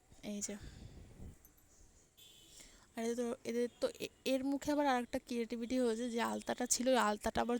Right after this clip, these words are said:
মেজো পিসির মুখে কিন্তু মাখিয়ে দিয়েছে, দেখতেই পাচ্ছ।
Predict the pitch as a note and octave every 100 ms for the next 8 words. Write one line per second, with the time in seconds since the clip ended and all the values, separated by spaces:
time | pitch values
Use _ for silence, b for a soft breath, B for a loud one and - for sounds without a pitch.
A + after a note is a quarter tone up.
0 | - A#3 A3+ A3 A3 A#3 A3+ G#3+ A#3 A3+
1 | A3+ A#3 G#3+ G#3 A3+ G#3 A3 - G#3+ -
2 | B B B B - A3+ - B3 A#3 A3
3 | - -